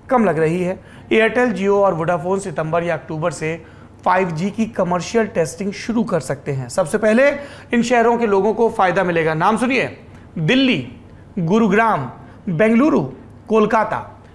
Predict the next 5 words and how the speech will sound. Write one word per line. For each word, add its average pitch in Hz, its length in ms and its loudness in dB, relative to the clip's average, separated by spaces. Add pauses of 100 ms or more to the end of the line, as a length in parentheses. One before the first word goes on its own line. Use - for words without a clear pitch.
(140)
मुंबई, 185 400 2 (520)
चंडीगढ़, 226 500 2 (420)
जामनगर, 165 760 2 (260)
अहमदाबाद, 185 720 2 (400)
चेन्नई, 240 720 2